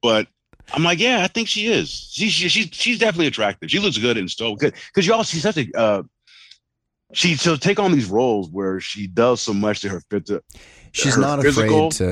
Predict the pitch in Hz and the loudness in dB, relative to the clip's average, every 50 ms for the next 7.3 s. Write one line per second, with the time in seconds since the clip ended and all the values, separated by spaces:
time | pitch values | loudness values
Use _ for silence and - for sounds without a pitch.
0 | 87 85 82 - - - - 87 90 90 92 - - 135 147 151 156 160 156 - | 0 -2 -2 -4 -4 -2 -2 0 2 2 0 0 2 2 2 4 4 2 0 -2
1 | - - - - - - - - 131 143 170 180 151 117 101 90 82 82 78 - | -4 -10 -12 -14 -16 -18 -10 -4 0 2 4 4 4 4 2 0 -2 -6 -6 -2
2 | - 127 123 - - 156 160 156 - 151 139 135 117 - - 123 110 113 110 110 | -2 0 0 0 0 0 0 0 0 0 0 0 -2 -4 -6 -6 -6 -6 -2 0
3 | 117 110 104 - 101 98 104 104 110 104 98 92 92 101 101 85 87 82 87 95 | 0 0 0 0 -4 -4 -2 -2 0 -2 -2 -2 -2 -4 -4 -6 -8 -8 -4 -2
4 | 98 98 95 82 - - - - 92 85 82 87 87 - 80 85 98 90 95 95 | -2 0 -2 -2 -4 -6 -2 -2 0 0 0 -2 -4 -6 -6 -6 -4 -4 -2 -2
5 | 98 87 82 82 - _ _ - - _ _ - 110 131 196 190 220 - - 104 | -2 -4 -6 -8 -10 _ _ -20 -20 _ _ 0 2 2 2 2 0 -2 -2 0
6 | 92 120 151 117 101 98 90 - 90 85 78 76 - - 78 - _ - 98 98 | 2 4 4 4 2 0 -2 -4 -6 -6 -6 -6 -8 -10 -12 -12 _ 0 2 2
7 | 98 95 87 82 80 78 | 4 4 2 0 -2 -4